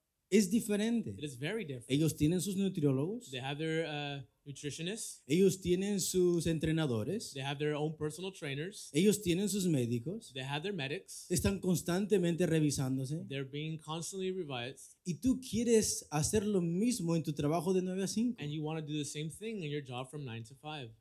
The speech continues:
Speaker 1: Vives en mundos totalmente distintos.
Speaker 2: You live in two very distinct worlds.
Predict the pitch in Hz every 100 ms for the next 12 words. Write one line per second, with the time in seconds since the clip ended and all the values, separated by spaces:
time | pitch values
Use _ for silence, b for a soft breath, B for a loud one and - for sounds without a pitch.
0 | _ _ _ _ _ _ _ - 196 247
1 | - 180 151 _ _ _ 151 196 240 240
2 | 196 151 180 180 185 185 185 180 220 262
3 | 254 110 147 147 175 170 - 156 170 147
4 | 117 110 143 180 156 131 - 147 135 123
5 | 143 123 110 -